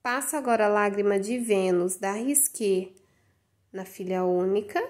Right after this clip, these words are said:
Venho com a segunda camada do Festa de Pijama da Dailos. Já passei a base, tá bom, meninas? Eu uso a base de tratamento da Milaro.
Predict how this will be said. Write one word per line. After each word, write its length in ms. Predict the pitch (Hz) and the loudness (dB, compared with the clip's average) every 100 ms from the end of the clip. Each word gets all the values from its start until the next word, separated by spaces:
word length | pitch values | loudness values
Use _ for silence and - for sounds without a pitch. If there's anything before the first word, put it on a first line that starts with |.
| - _ _ _ _ _ _ _ _ _ _ _ _ _ _ _ _ | -10 _ _ _ _ _ _ _ _ _ _ _ _ _ _ _ _
Venho 460 | - 190 220 202 190 | -18 -6 0 2 0
com 140 | 190 | 0
a 100 | 196 | 0
segunda 540 | 202 - 202 202 247 311 | 0 -2 -2 0 0 0
camada 840 | 320 330 311 240 208 190 185 - _ _ _ _ _ | -2 0 2 2 0 0 -2 -4 _ _ _ _ _
do 160 | 190 196 | -10 -8
Festa 540 | - 190 190 190 202 | -2 0 2 0 -6
de 140 | 190 | -6
Pijama 500 | 190 196 185 190 185 | -8 -6 -4 0 0
da 140 | 180 180 | 0 -2
Dailos. 880 | 180 170 165 175 214 381 - - - _ _ _ _ _ _ _ 233 | -4 -8 -6 -4 -2 -4 -4 -8 -10 _ _ _ _ _ _ _ -8
Já 220 | 202 214 | -2 -2
passei 420 | 339 349 - 339 | 0 -2 0 0
a 120 | 320 | 0
base, 400 | 320 247 196 196 | 2 4 2 -2
tá 180 | 190 190 | -8 -8
bom, 240 | 185 196 240 | -4 -2 0
meninas? 720 | 415 381 240 190 185 - - - | 4 4 6 2 0 -6 -12 -10
Eu 120 | 196 202 | -6 -4
uso 200 | 196 202 | -2 -4
a 60 | |
base 340 | 196 196 202 202 | -2 -2 -2 -4
de 80 | 196 | -4
tratamento 540 | 196 202 196 196 196 | -6 -4 -4 -4 -6
da 140 | 196 | -4
Milaro. 600 | 202 254 349 208 190 185 | -2 -2 -2 -4 -6 -10